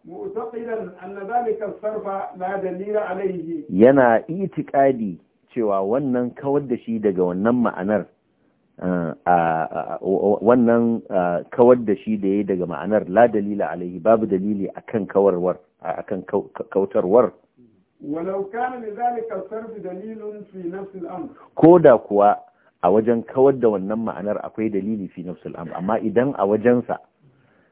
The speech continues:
Speaker 2: yayi ne ba da dalili ba, to shi ma la'ib yake yi. To kaga shi yasa din kawai inda al-mustadil din yake da ma'ana. Mhm. Zai zama, zai iya zamantowa kan cewa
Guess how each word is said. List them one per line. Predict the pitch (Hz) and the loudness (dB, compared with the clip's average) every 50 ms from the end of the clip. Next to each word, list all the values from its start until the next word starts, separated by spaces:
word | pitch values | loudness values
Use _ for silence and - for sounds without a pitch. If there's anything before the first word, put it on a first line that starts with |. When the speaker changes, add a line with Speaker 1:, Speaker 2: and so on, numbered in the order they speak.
| _ _ - | _ _ -4
Speaker 2:
yayi | 104 104 113 123 131 135 135 139 | 2 4 6 6 8 6 4 4
ne | 131 120 | 2 2
ba | 104 110 107 98 | 0 0 -2 -4
da | 90 101 | -6 -8
dalili | 87 101 95 98 110 110 95 90 82 | -8 -8 -6 -6 -6 -6 -6 -8 -10
ba, | 76 80 - - | -12 -14 -16 -16
to | _ 98 | _ -18
shi | 87 - 123 | -12 -8 -6
ma | 120 123 120 | -2 -2 0
la'ib | 123 123 101 104 101 87 | 0 -2 -2 -4 -8 -10
yake | 90 85 80 - - 78 | -10 -10 -10 -12 -16 -20
yi. | 78 71 - _ _ _ _ _ _ _ _ _ - - - _ _ _ _ _ _ _ _ _ _ _ _ | -20 -20 -20 _ _ _ _ _ _ _ _ _ -20 -20 -20 _ _ _ _ _ _ _ _ _ _ _ _
To | - | -12
kaga | - - 143 147 135 | -10 -8 -8 -8 -10
shi | - - 147 | -10 -10 -4
yasa | - - 139 - | -2 -2 -2 -2
din | 123 113 - | -4 -6 -4
kawai | - - 117 117 - - - - - - - | -2 -2 -2 -2 -4 -8 -10 -10 -12 -6 -2
inda | 120 123 127 117 | -2 2 4 4
al-mustadil | 107 101 104 104 - - 107 90 92 101 95 - | 2 2 0 -6 -4 -2 -2 0 0 -2 -2 -2
din | 92 95 87 | -2 -2 -4
yake | 87 - - | -4 -4 -6
da | 82 80 76 | -6 -6 -8
ma'ana. | 76 - - 80 80 80 - - - - - - - - - - 87 | -10 -10 -12 -12 -14 -14 -16 -20 -20 -20 -20 -20 -20 -20 -18 -12 -10
Mhm. | 90 87 87 95 95 104 - _ _ _ _ - - - _ _ _ _ _ _ _ _ _ _ - - 73 80 82 82 _ _ - | -8 -8 -6 -8 -10 -12 -16 _ _ _ _ -20 -20 -20 _ _ _ _ _ _ _ _ _ _ -20 -20 -18 -18 -20 -20 _ _ 2
Zai | 92 101 135 135 123 | 6 10 10 10 10
zama, | 123 127 127 104 | 8 6 4 2
zai | 101 113 143 135 107 | 2 4 4 6 6
iya | 131 123 | 4 4
zamantowa | 113 120 123 123 123 117 - 139 131 120 117 117 117 120 | 4 4 2 2 0 0 0 0 2 4 6 4 4 2
kan | 120 - 139 123 107 | 0 -2 -4 -6 -6
cewa | - - 123 110 104 107 113 117 117 120 120 | -4 -2 0 2 4 6 6 6 4 2 0